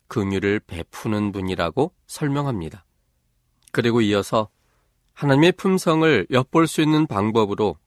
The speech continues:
하나님이 제시하신 것은 반석 위에 서 있는 것입니다. 그리고 그 반석에 난 그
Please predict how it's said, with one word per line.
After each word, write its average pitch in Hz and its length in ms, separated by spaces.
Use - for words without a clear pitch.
하나님이 95 400
제시하신 131 560
것은 104 320
반석 95 460
위에 92 180
서 - 260
있는 156 220
것입니다. 92 580
그리고 123 380
그 127 140
반석에 127 800
난 123 260
그 - 160